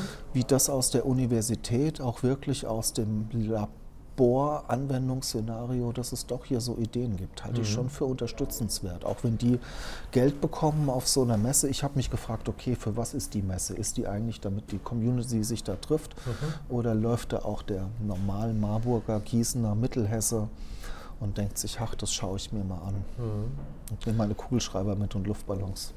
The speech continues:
Speaker 2: <laughs> Aber es ist eine interessante Frage. Also zum Beispiel bezogen auf diese Geschäftsidee würde mich interessieren, wie reagiert denn die Pharmabranche und die Pharma-
Speaker 1: Ich glaube, sie sind jetzt schon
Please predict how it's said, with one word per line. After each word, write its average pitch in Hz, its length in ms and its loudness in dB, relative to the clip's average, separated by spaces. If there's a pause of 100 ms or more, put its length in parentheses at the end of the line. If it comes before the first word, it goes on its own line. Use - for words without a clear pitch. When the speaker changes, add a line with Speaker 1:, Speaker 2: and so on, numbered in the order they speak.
Speaker 2:
<laughs> - 1900 4
Aber 147 120 10
es 165 60 10
ist 180 140 8
eine 180 80 4
interessante 170 440 4
Frage. 226 480 0
Also 120 180 2 (300)
zum 135 160 6
Beispiel 143 240 4
bezogen 131 320 6
auf 123 120 6
diese 117 200 2
Geschäftsidee 131 600 2
würde 143 140 2
mich 143 140 6
interessieren, 139 420 2
wie 113 120 4
reagiert 98 420 4
denn 95 80 2
die 87 80 0
Pharmabranche 135 720 -4
und 98 100 -4
die 98 100 -4
Pharma- 156 520 0 (640)
Speaker 1:
Ich - 160 0
glaube, 139 320 4
sie 131 140 4
sind 143 340 0
jetzt - 280 -2
schon 165 500 -2